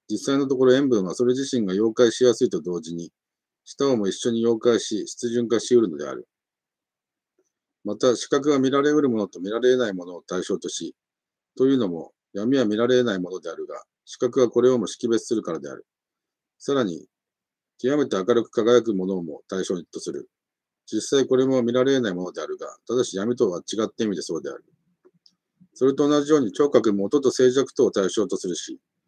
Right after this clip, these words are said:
そのうち一方は聞かれうるもの、他方は聞かれないものである。さらに極めて大きな音も対象とするが、これは視覚が明るく輝くものを対象とすることに相当する。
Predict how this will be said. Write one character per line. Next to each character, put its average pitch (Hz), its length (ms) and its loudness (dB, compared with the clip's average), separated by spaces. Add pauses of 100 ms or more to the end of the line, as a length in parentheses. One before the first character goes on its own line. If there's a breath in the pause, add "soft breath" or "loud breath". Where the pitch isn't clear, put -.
(300)
そ 123 120 -8
の 135 100 2
う 135 80 2
ち 131 140 -2
一 123 120 -6
方 147 140 6
は 110 80 6
聞 - 160 -8
か 123 80 4
れ 120 80 8
う 120 80 8
る 104 100 2
も 80 100 -8
の、 76 140 -12 (100)
他 107 100 -8
方 135 140 2
は 104 100 4
聞 - 140 -20
か 127 80 2
れ 127 120 6
な 120 120 0
い 90 40 -4
も 82 140 -10
の 76 40 -14
で 69 100 -12
あ 64 40 -12
る。 - 120 -20 (720)
さ 139 140 -6
ら 147 100 2
に 110 100 -2
極 143 220 2
め 135 100 0
て 117 120 0
大 127 120 6
き 127 80 2
な 104 80 0
音 95 200 -4
も 82 80 -6
対 92 180 -4
象 95 140 -2
と 82 100 -14
す - 80 -14
る 82 100 -10
が、 71 200 -12 (640)
こ 113 60 0
れ 131 80 6
は 123 100 6
視 - 100 -8
覚 135 220 -4
が 135 240 4
明 143 80 2
る 143 80 2
く - 100 -12
輝 131 300 2
く 123 80 -4
も 104 140 -2
の 98 60 -4
を 87 60 -8
対 107 220 -2
象 107 160 -2
と 101 100 -6
す - 80 -10
る 104 80 -6
こ 113 80 -4
と 104 80 -4
に 85 80 -4
相 78 200 -10
当 76 160 -10
す - 120 -16
る。 - 140 -16